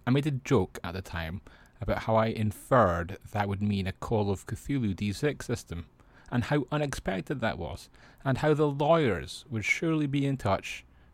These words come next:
if that wasn't the case. Well.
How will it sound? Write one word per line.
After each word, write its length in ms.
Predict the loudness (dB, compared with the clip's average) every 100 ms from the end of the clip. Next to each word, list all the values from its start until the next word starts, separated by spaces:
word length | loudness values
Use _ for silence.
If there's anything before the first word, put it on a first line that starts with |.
| -10
if 100 | 0
that 180 | 2 2
wasn't 340 | 0 0 -2
the 80 | -4
case. 560 | -2 -4 -6 -10 -18 -20 _ _ _ _ _ _ _ _ -4
Well. 540 | 2 2 2 -2 -6